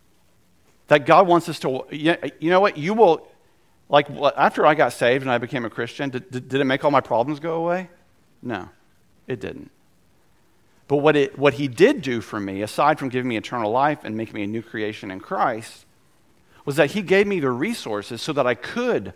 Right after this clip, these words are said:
walk through the fire, so that I could walk through the valley.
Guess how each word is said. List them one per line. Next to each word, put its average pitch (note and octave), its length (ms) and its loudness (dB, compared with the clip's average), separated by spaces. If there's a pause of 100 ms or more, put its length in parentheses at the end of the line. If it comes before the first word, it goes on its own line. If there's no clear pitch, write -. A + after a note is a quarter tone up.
(220)
walk A#2 360 0
through E2 420 -10 (720)
the A2 60 -12
fire, - 460 -6 (420)
so D#3+ 140 -4
that D3+ 100 4
I C#3+ 40 2
could G3+ 260 0
walk C3 320 0
through A2+ 240 -6
the G2+ 80 -6
valley. F#2 580 -6